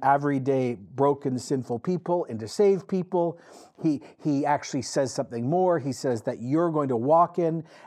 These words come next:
and have the same power that I walked under and had for three years. This is what he said, Acts one eight. Remember, "You will receive power when the Holy Spirit lightens upon you.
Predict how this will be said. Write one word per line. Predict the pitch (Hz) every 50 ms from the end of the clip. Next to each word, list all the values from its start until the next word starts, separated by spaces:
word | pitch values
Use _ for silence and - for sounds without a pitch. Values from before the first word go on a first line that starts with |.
| -
and | - 127
have | 139 143 127
the | 135 123
same | - - 156 139 131
power | 123 - - 151 160 165 160 156 139
that | 135 120 113 - -
I | 151 175 185
walked | 185 175 170 175 160 165 - -
under | 165 160 156 160 147
and | 139 139 131
had | 110 123 151 147 143 135
for | - 151
three | - - 131 127 117
years. | 101 87 95 - - _ _ _ _ _ _ _ _ _ _ _ _ - - - _ _
This | 127 127 135 135
is | 147 131 135
what | 151 143
he | 139
said, | 123 - 147 - -
Acts | - 123 123 - -
one | 147 135 131
eight. | 117 98 -
Remember, | - 104 101 110 113 127 156 170 170
"You | 139 107 113 131 156 180 196 196
will | 175 165 160 151
receive | 135 127 123 - - 123 113 -
power | - - 165 156 160 170 185 185 170 - _ _ _ _ _ _ _ _ _ _
when | 127 120 120
the | 117
Holy | 98 147 165 175 175
Spirit | 170 - - 160 143 135 - 101
lightens | 107 107 98 95 -
upon | 117 - - 175 175 180
you. | 180 175 180 170 -